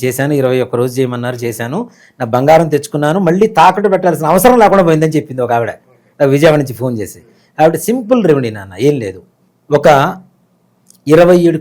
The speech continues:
ఖర్జూర పండు తెచ్చుకోండి, ఇరవై ఏడు రక-, ఇరవై ఏడు ఖర్జూర పండు తెచ్చుకోండి, ఒక గ్రీన్ కలర్ క్లాత్ తెచ్చుకోండి, అలాగే ఇరవై ఏడు లవంగాలు,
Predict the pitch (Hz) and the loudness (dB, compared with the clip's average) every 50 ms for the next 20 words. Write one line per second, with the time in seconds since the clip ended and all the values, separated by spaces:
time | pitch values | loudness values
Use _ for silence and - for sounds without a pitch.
0 | - 143 139 131 156 180 180 180 147 143 151 135 117 - - _ - - _ _ | -6 -8 -6 -2 -2 -2 -2 -2 -6 -10 -10 -12 -14 -16 -18 _ -20 -20 _ _
1 | _ _ _ _ _ _ _ _ _ _ _ - 143 147 151 151 156 147 131 135 | _ _ _ _ _ _ _ _ _ _ _ -2 2 2 4 4 4 2 2 0
2 | 120 - _ _ - - 139 147 147 156 156 160 170 - 139 120 123 139 143 139 | -6 -6 _ _ -6 -2 0 2 4 4 4 2 2 -2 -4 -2 -2 -2 -2 -4
3 | 135 123 127 123 117 107 - _ - 104 98 _ _ _ _ _ _ _ _ - | -8 -14 -14 -14 -18 -20 -20 _ -20 -20 -20 _ _ _ _ _ _ _ _ -20
4 | _ _ _ _ - 110 101 - - - 185 220 233 247 226 - 185 180 180 180 | _ _ _ _ -18 -16 -16 -12 -4 0 2 2 2 2 2 0 0 -2 -2 -4
5 | 180 - - 135 123 135 139 - 123 110 - - - - 110 - _ _ _ _ | -6 -4 0 2 2 2 0 -2 -12 -14 -14 -16 -20 -20 -20 -20 _ _ _ _
6 | _ _ _ _ _ _ _ _ _ _ _ _ _ _ _ _ - 135 139 151 | _ _ _ _ _ _ _ _ _ _ _ _ _ _ _ _ -4 0 2 2
7 | 151 143 135 135 123 127 139 147 - _ _ _ _ _ _ _ - 135 147 151 | 2 2 0 -2 -4 -4 -6 -10 -12 _ _ _ _ _ _ _ -2 2 4 4
8 | 160 160 165 160 156 156 151 147 147 151 180 180 - 120 120 120 123 131 143 175 | 6 6 6 4 4 4 2 2 0 -2 -4 -6 -10 -8 -4 -2 0 2 4 4
9 | 185 196 180 156 139 120 104 104 | 2 2 2 2 2 2 0 -4